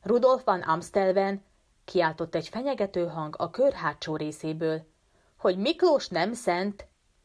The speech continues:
„Miklós hallotta az angyalok hangját, és lángoló keresztet látott”,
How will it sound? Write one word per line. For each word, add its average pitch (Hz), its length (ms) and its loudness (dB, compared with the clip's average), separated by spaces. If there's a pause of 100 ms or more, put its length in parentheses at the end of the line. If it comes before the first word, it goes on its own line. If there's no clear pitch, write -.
„Miklós 294 480 2
hallotta 320 500 2
az 220 160 2
angyalok 262 500 2
hangját, 208 580 0 (240)
és - 180 -4
lángoló 285 540 4
keresztet 214 560 0
látott”, 180 560 0